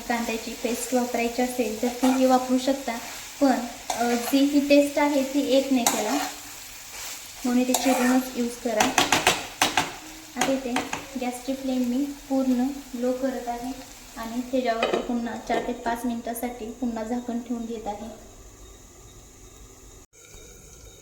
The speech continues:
तर पहा, इथे चार ते पाच मिनिटं झाली आहेत. आता हे मिक्स करून घेऊया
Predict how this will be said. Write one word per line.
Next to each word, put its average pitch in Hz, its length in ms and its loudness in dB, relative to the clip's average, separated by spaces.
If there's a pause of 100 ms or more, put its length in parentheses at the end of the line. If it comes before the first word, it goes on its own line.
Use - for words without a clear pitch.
(2250)
तर 269 120 4
पहा, 269 540 0
इथे 254 520 -2 (580)
चार 247 200 0
ते 254 60 2
पाच 247 280 0
मिनिटं 254 200 4
झाली 254 340 2
आहेत. 247 220 2 (1900)
आता 240 180 -4
हे 247 200 -4
मिक्स 233 360 -4
करून 247 220 4
घेऊया 226 320 2